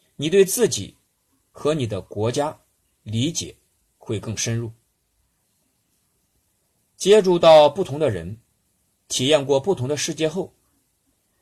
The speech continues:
你对自己会有更多的认识。你会发现从来不曾注意的兴趣，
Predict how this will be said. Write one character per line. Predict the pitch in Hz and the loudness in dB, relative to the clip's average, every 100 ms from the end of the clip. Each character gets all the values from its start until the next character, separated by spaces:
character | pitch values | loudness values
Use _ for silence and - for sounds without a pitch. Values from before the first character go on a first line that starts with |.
| - | -10
你 | 165 | -2
对 | 208 208 | 2 2
自 | - 254 | 2 -2
己 | 127 95 - _ _ | -4 -8 -16 _ _
会 | _ 147 127 | _ -4 -2
有 | 104 | -2
更 | - 170 107 | -2 -4 -2
多 | 131 | -4
的 | 113 95 | -6 -6
认 | 123 | -8
识。 | 87 - - _ _ _ _ _ _ _ _ _ _ _ _ _ _ _ - | -10 -12 -14 _ _ _ _ _ _ _ _ _ _ _ _ _ _ _ -12
你 | 131 | -6
会 | 139 | -4
发 | 139 139 | 0 -2
现 | 147 - _ _ _ _ _ - | -2 -8 _ _ _ _ _ -10
从 | - 208 240 | -2 0 4
来 | 165 165 | 4 4
不 | 170 | 0
曾 | 123 127 127 | -6 -8 -8
注 | - 147 | -6 -4
意 | 113 | -4
的 | 104 | -6
兴 | - 113 | -8 -8
趣， | 90 - | -10 -16